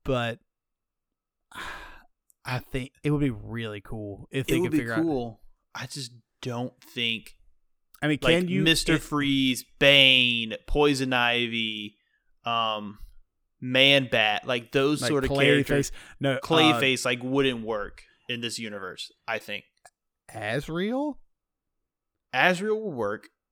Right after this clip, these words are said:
Speaker 1: Like, as, like, a anti-hero to Batman?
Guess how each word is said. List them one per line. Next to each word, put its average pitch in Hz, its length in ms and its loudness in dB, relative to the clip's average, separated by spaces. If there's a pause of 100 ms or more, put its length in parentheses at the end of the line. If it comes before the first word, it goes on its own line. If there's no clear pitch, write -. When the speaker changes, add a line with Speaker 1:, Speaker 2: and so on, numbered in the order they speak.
Speaker 1:
Like, 156 420 2
as, 160 320 2
like, 156 260 0
a 127 380 -2 (800)
anti-hero 156 1040 2
to 160 140 -4
Batman? 180 640 2